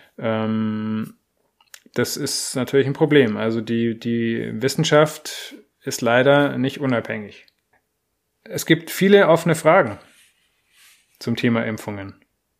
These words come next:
Also zum Beispiel, warum werden eigentlich Impfstoffe oft viel schneller von den Behörden zugelassen als andere Medikamente? Und warum werden die auch oft nicht so intensiv auf ihre Sicherheit untersucht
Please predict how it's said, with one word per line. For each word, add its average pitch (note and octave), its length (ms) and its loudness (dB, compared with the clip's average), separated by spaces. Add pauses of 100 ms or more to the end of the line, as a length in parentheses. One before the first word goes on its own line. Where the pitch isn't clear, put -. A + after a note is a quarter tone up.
(100)
Also B2 360 -2
zum - 260 -6
Beispiel, C3+ 360 4
warum C#3+ 460 4
werden C#3 360 6
eigentlich B2+ 360 0
Impfstoffe E3 720 0 (500)
oft C#3 240 4
viel F#3 240 2
schneller F3+ 460 4
von C#3 160 -2
den B2+ 140 2
Behörden B2 440 2
zugelassen D#3 760 -2 (760)
als B2+ 220 0
andere B2 260 2
Medikamente? C#3+ 720 0 (180)
Und C3 160 -6
warum B2+ 300 2
werden C3 240 4
die C3 140 0
auch - 420 -4
oft - 320 -4
nicht B2 220 0
so C3 80 -4
intensiv B2 600 -2
auf A#2 160 -6
ihre A#2 220 -4
Sicherheit B2+ 420 -2
untersucht G#2+ 600 -10